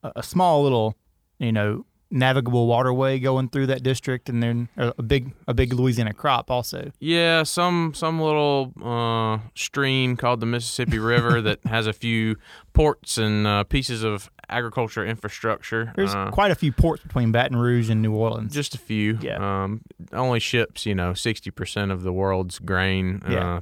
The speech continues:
Speaker 2: through that, that channel. But, uh, yeah, then there's plenty of sugarcane, uh, other crops as well, and, uh,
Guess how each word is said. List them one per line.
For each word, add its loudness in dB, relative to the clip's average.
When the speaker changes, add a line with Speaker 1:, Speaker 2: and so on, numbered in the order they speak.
Speaker 2:
through -2
that, -2
that -4
channel. -2
But, -4
uh, 0
yeah, 6
then 2
there's 2
plenty 2
of 0
sugarcane, 2
uh, 2
other 2
crops 2
as -2
well, 4
and, 0
uh, 0